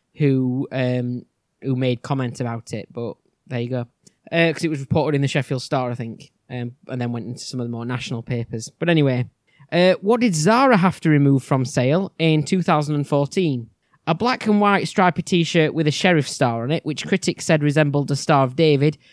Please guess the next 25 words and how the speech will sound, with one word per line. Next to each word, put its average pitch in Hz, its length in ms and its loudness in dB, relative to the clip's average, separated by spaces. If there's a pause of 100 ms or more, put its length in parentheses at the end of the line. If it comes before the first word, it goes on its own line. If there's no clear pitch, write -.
and 147 140 0
made 156 160 4
the 147 80 -2
t-shirt 147 460 0
look 143 120 -6
like 139 220 0
a 147 40 -2
Jewish 143 340 2
concentration 139 880 -2 (260)
camp 131 380 -2 (160)
uniform. 127 720 -2 (420)
Or 185 160 4
B, 220 540 -2 (380)
a 165 100 2
pink 220 500 -2
baggy 190 280 2
casual 180 420 2
jumper 170 580 0 (120)
that - 180 -6
said 175 180 0
on 156 140 2
it, 147 300 -4
"Girls 156 320 2
do 151 160 4
chores," 135 720 0